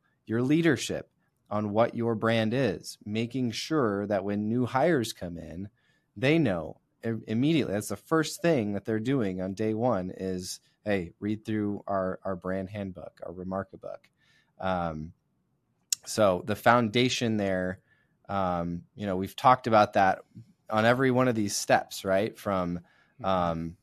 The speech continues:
Speaker 1: you know, starting, like, how do you start with that foundation? How do you start building that foundation to, hey, what do you even say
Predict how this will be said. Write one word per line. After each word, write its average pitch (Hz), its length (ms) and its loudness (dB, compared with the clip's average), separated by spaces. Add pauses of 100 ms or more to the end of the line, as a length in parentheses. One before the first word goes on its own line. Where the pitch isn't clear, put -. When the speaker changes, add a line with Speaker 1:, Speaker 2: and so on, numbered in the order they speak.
(200)
Speaker 1:
you 98 80 -8
know, 85 80 -6
starting, 123 800 4
like, 92 160 -6
how 107 140 -4
do 107 80 -4
you 104 100 -4
start 127 400 4
with 101 160 -6
that - 220 -4
foundation? 85 360 -8
How 104 60 -2
do 110 80 -2
you 98 80 -4
start 90 320 -8
building 113 320 -2
that 87 220 -8
foundation 85 580 -10
to, 80 340 -8 (380)
hey, 107 80 -6
what 101 140 0
do 117 80 2
you 117 80 4
even 95 300 0
say 104 640 0